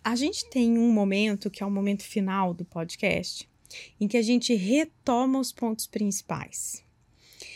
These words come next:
Eu acho que a gente, assim, falou muitas coisas muito bonitas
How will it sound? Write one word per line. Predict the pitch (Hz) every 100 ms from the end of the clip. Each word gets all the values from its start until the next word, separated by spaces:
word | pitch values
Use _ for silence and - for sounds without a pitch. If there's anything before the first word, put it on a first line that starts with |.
| - - - _ -
Eu | 196
acho | 196 220 -
que |
a | 302
gente, | 254 269 359 302 254 -
assim, | 202 - 196 175 175 -
falou | - - - 196 180 202 208 202 185 180 - - - - - - - - - - -
muitas | 208 226 302 - -
coisas | - 233 214 202
muito | 220 240
bonitas | 240 220 247 285 -